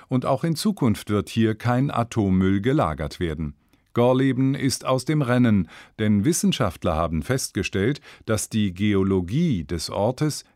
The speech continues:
gegen die Lagerung von strahlendem Atommüll spricht. Die Kernkraftgegner, die gegen das Endlager protestiert haben,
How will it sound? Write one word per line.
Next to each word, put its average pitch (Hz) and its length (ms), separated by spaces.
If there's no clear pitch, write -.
gegen 107 420
die 85 120
Lagerung 92 680
von 98 320
strahlendem 95 880
Atommüll 92 800
spricht. - 560
Die 92 80
Kernkraftgegner, 120 1120
die 98 300
gegen 147 400
das 85 220
Endlager 104 720
protestiert 104 760
haben, 101 440